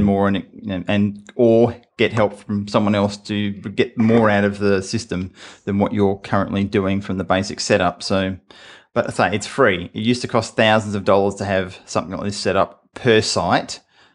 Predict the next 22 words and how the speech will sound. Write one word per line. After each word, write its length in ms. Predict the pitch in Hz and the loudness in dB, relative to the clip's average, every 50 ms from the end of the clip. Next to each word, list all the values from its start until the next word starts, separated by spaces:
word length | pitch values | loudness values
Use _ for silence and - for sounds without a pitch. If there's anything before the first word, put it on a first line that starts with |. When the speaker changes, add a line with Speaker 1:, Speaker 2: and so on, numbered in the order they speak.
| _ _ - | _ _ -8
Speaker 2:
I 20 | 104 101 | -4 -2
mean, 140 | 101 95 98 | -2 -2 -4
back 240 | 98 - 104 110 - | -2 -2 -2 0 0
in 60 | 113 101 | -2 -2
the 40 | |
days 360 | 98 101 98 98 98 101 101 - | 2 2 2 2 2 0 -2 -4
when 80 | 95 | -2
I 100 | 101 101 101 | -2 0 0
was, 360 | 101 101 101 - - - - - | 0 -2 -4 -6 -10 -14 -16 -18
you 140 | - - | -14 -10
know, 240 | 98 95 92 95 - - | -8 -6 -6 -6 -8 -4
early 440 | - 110 117 123 117 107 104 104 85 92 | 0 2 4 4 4 4 2 0 0 0
into 240 | 104 107 98 - 101 | 0 0 0 -2 -4
this 400 | 104 101 101 101 - - - - | -2 -2 -4 -4 -6 -10 -12 -10
stuff, 460 | - - - - 98 92 95 - - | -10 -8 -2 0 2 0 0 -2 -6
it 80 | - - | -10 -8
was 220 | 104 101 90 92 - | -8 -10 -10 -10 -10
very 320 | - - 139 143 131 107 | 0 2 4 6 6 4
expensive 520 | 98 - - - 120 113 117 117 - 90 82 | 2 0 -2 -2 0 0 0 0 -4 -8 -6
for 120 | - - | -6 -4
analytical 460 | - - 95 95 95 95 98 101 - 92 | -2 -2 -2 0 -2 -4 -4 -6 -10 -12
tools. 560 | - - 160 190 135 - - - - - - | -6 -2 -2 0 0 -2 -6 -10 -12 -14 -16